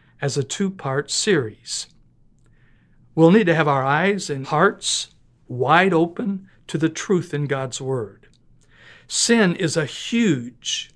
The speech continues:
and pervasive teaching throughout the whole Bible. The question specifically, though, that we will try to answer in these lessons is, what,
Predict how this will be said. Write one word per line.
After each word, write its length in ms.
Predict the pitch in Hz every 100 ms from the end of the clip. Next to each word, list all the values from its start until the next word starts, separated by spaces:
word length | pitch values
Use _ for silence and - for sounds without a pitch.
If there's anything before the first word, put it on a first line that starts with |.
| _ _
and 180 | 156 151
pervasive 800 | - 156 139 202 - - 170 -
teaching 540 | - 208 - - 104 - _ _
throughout 380 | - 156 156 156
the 120 | 160
whole 200 | 139 160
Bible. 540 | 147 147 139 104 - _ _ _ _ _ _ _ _ _ _ - _
The 100 | 147
question 840 | - - 247 - - 135 143 190 - _ _ _ _ _
specifically, 800 | - - 156 - 247 - - 139
though, 220 | 127 131
that 180 | 147 143
we 140 | 165 220
will 160 | 185
try 260 | - 147 143
to 120 | 139
answer 400 | 139 139 - 139
in 120 | 143
these 240 | 143 151 147
lessons 680 | 147 - 113 110 113 - - _ -
is, 640 | 180 139 113 - - - - - - _ - _ _ _
what, 540 | 131 147 233 240 -